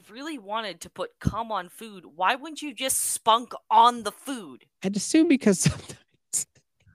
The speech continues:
Speaker 2: you're in the mood for tacos, but not ejaculating. But again, <laughs> I'm just
Speaker 1: But you're
Speaker 2: guessing.
Speaker 1: eating cum anyway, so you are in the mood for it.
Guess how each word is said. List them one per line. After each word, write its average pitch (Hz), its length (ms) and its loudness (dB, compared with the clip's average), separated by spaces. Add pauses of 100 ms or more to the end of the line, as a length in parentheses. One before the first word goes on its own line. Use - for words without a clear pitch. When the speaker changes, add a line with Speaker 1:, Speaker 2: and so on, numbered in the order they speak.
(720)
Speaker 2:
you're 226 240 6
in 214 160 6
the 185 80 6
mood 156 380 4
for - 200 -4
tacos, - 840 -2 (360)
but 175 300 8
not 170 320 4
ejaculating. - 880 -4 (1300)
But 185 140 8
again, 170 420 6 (280)
<laughs> - 340 -14
I'm 185 120 6
just 165 280 4
Speaker 1:
But 330 160 2
you're 330 160 2
Speaker 2:
guessing. 320 160 -2
Speaker 1:
eating 349 240 0
cum 320 340 6
anyway, 269 520 2
so - 180 -2
you 277 240 -6
are 381 220 6
in 233 120 -4
the 214 140 -6
mood 208 260 -10
for 190 320 -8
it. - 220 -10